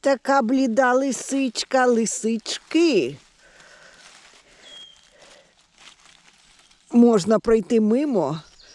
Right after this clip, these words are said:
і подумати, що то якась поганка є. Видивляюсь, куди б мені піти в основному по азалії, по тих стежках,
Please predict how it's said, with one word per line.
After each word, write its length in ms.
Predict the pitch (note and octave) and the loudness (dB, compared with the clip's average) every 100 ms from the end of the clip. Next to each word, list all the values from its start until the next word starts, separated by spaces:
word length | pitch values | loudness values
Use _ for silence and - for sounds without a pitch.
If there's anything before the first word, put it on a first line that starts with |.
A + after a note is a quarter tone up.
| - - | -14 -6
і 100 | F#3+ | 0
подумати, 580 | A#3 G#3 C4+ B3+ A3+ | 2 2 -2 -2 -4
що 400 | G3+ - - G3 F3+ - | -6 -6 -2 0 0 -4
то 320 | G#3 A#3 A3 A3 | -2 -2 -4 -2
якась 460 | G3+ F3+ F#3+ F3 | -2 -2 -4 -6
поганка 680 | - G3+ D#3+ D#3 C3+ C#3 D#3+ | -4 -4 -2 -6 -6 -10 -8
є. 400 | D3+ C3+ G#2 D3+ - - - - - - - - - - - _ _ - - | -8 -8 -12 -12 -14 -12 -12 -14 -16 -20 -20 -20 -20 -20 -20 _ _ -20 -4
Видивляюсь, 640 | G3+ B3+ F4 D4+ G#3 G3+ | 2 2 2 0 -2 -4
куди 300 | - C4 A3+ | -4 -2 0
б 100 | B3 | 2
мені 280 | A#3+ C4 C4+ | 2 2 2
піти 340 | G#3+ C#4+ G#4 G4 | 0 -4 -2 -2
в 80 | |
основному 680 | A#3 - C4+ C4 C4 B3+ A#3 | -2 0 0 2 2 2 0
по 140 | - C4+ | 0 0
азалії, 640 | C4 C#4+ E4 G3 G3+ A3+ | 0 0 -2 -2 -2 -4
по 180 | - C4+ | -4 -4
тих 200 | C#4+ - | -2 -6
стежках, 680 | - C4+ - A3+ F#3 - | -2 -4 -2 -4 -4 -4